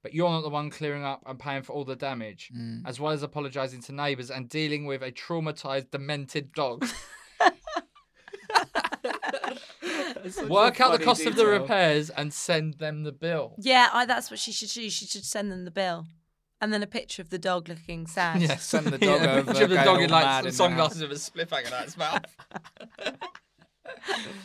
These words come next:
Speaker 2: By the
Speaker 1: Um,
Speaker 2: way, Amanda Holden got glowing skin for eight pounds. That popped up
Speaker 3: Eight
Speaker 2: there.
Speaker 3: pounds?
Speaker 2: Apparently, they fill
Speaker 3: That,
Speaker 2: up
Speaker 3: do you know
Speaker 2: these,
Speaker 3: what? That's
Speaker 2: so many
Speaker 3: not much
Speaker 2: ads.
Speaker 3: to have glowing skin. I
Speaker 2: No.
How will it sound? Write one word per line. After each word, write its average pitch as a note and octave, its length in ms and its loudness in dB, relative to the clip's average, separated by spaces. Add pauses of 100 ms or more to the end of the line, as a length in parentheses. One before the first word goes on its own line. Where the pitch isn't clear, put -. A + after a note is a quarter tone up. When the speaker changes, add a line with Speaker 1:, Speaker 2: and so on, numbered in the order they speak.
(440)
Speaker 2:
By D3 200 2
the C#3+ 80 2
Speaker 1:
Um, C#3 60 0
Speaker 2:
way, C3+ 120 0
Amanda C3 380 -2
Holden B2 340 -6
got A2 180 -12
glowing A#2 340 -6
skin A#2 280 -8
for - 180 -16
eight A2+ 180 -12
pounds. D3+ 560 -8
That A2 240 -12
popped - 260 -14
up - 60 4 (100)
Speaker 3:
Eight F4 100 -2
Speaker 2:
there. - 80 -10
Speaker 3:
pounds? A#3 800 2
Speaker 2:
Apparently, B2+ 640 -2
they B2+ 160 -6
fill - 240 0
Speaker 3:
That, E4+ 120 6
Speaker 2:
up - 120 -12
Speaker 3:
do E4 100 -2
you F#4+ 60 0
know F#4+ 80 2
Speaker 2:
these, E4+ 100 -2
Speaker 3:
what? D#4+ 180 6
That's D4 240 2
Speaker 2:
so D#4+ 60 -4
many E4 140 -2
Speaker 3:
not C#4 80 -4
much D4 160 2
Speaker 2:
ads. B3+ 100 -6
Speaker 3:
to C#4+ 80 -6
have C4 240 -4
glowing A#3+ 360 -2
skin. G3 460 -6
I A3 120 -2
Speaker 2:
No. A#3+ 60 -2